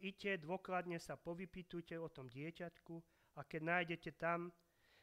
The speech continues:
dajte im tam o tom, dajte mi o tom zväz, aby som i ja, príduc, poklonil sa mu." A oni, vypočujúc králi, kráľa, odišli. A hla,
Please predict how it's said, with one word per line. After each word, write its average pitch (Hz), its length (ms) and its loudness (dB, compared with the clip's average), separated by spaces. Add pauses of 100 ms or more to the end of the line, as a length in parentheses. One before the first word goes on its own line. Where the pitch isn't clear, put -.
(120)
dajte 196 400 2
im 190 160 0
tam 165 240 -2 (400)
o 175 80 -6
tom, 139 320 -8 (240)
dajte 180 400 0
mi 180 160 2
o 175 80 0
tom 139 240 -6
zväz, 156 320 -2
aby 147 240 -8
som 147 240 -6
i 135 160 -4
ja, 170 160 2
príduc, 143 560 -8
poklonil 135 560 -8
sa 135 160 -10
mu." 117 160 -8 (800)
A 175 80 6
oni, 160 160 4
vypočujúc 185 640 0
králi, 160 480 2 (320)
kráľa, 165 560 2
odišli. 139 480 -4 (1160)
A 185 120 8
hla, 160 320 6